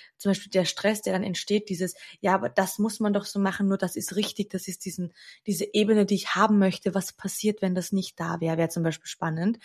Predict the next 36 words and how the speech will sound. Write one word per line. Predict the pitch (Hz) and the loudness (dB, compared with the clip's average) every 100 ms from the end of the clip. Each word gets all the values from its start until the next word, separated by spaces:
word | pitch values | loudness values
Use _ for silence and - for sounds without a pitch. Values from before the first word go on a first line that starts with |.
| - - - | -16 -14 -4
was | 170 - | -2 0
da | 175 - | -2 0
zum | 185 | -2
Beispiel | 170 165 | -2 -2
hochkommen | 196 202 - 202 196 | -2 -2 -2 0 0
könnte. | - 190 190 196 196 - _ _ _ _ _ _ | 0 -2 0 0 0 -2 _ _ _ _ _ _
Ja, | 185 190 196 - - - - | 2 4 4 -2 -12 -8 2
oder | 202 196 | 4 4
Glaubenssätze | 190 202 214 202 202 | 4 4 4 0 -2
sind | 196 196 | -2 0
zum | 196 | 2
Beispiel | 185 - 180 | 0 0 -2
in | |
einer | - | 0
offenen | 170 - 185 180 | -2 -2 -2 -2
Wurzel, | 190 202 - 202 202 - - | -2 -2 0 0 0 -8 -2
dass | 196 185 | 0 2
wenn | 202 190 | 4 6
man | 190 | 6
mal | 190 185 185 | 6 4 4
sich | - - - | -2 -10 -6
antriebslos | 196 233 233 208 196 - 185 185 208 - | -2 -2 -2 -2 -2 -4 -2 0 0 -2
und | 185 170 | -6 -8
faul | - 180 180 | -4 0 0
fühlt, | 196 175 170 | 2 0 0
"Ich | - | -6
bin | 185 - | -8 -4
antriebslos, | 185 175 185 175 - 185 180 | -2 -2 -2 -4 -4 -6 -4
ich | 202 | -6
schaff | - 170 165 190 | -4 -4 -4 -2
nix, | 175 - | -2 -4
ich | - | -8
bin | 196 | -4
heute | 208 214 | -4 -6
faul | - 165 165 | -2 0 2
gewesen", | 175 165 165 165 180 | 0 -4 -4 -2 -4